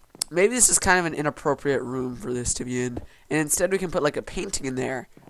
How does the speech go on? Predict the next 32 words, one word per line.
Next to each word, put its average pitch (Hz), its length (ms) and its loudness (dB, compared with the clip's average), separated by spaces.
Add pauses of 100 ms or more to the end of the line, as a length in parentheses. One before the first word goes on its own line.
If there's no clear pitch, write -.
(120)
but 151 180 4
we 175 80 2
can 185 160 -4
put - 220 -6
the 135 280 4 (320)
enchantment 180 440 0
table. 135 360 4 (280)
It 147 100 -4
seems 170 320 2
like 151 180 4
a 135 40 -2
better 135 240 4
idea 127 220 4
to 127 60 0
put 127 180 -6
it 127 100 -2
in 117 100 -4
here 160 480 2 (840)
because 127 400 -2
of 123 240 -4
the, 123 180 -2
um, 120 320 -6 (960)
it - 80 -8
just - 260 -2
kinda 160 280 8
goes 143 180 2
with 123 100 -10
the 120 60 -12
feel 147 440 4
of 123 120 -6
how, 131 220 4
like, 127 300 -4